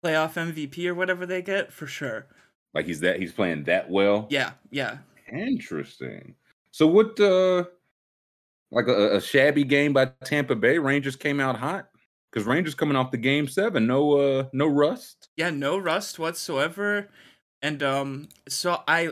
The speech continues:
Speaker 1: I looked up that stat that I was remembering.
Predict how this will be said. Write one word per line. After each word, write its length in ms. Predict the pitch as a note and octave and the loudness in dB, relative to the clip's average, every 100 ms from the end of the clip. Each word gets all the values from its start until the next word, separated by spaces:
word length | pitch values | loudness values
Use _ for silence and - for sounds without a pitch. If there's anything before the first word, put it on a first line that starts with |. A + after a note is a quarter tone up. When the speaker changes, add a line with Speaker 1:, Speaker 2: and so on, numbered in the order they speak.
| - | 0
Speaker 1:
I 120 | D#3 | -2
looked 340 | D3 F3 - | 0 -6 -6
up 140 | - G#3 | -8 -4
that 220 | D#3 C#3+ | -2 -2
stat 480 | - - E3 E3+ - | -6 -4 -2 -2 -2
that 120 | C#3+ | -4
I 120 | C3+ | -2
was 400 | C3+ C3+ C3 - - | -2 -4 -6 -12 -12
remembering. 800 | C#3+ D3 D3+ D#3 C#3+ C3 A#2 | -8 -4 -2 -4 -6 -6 -8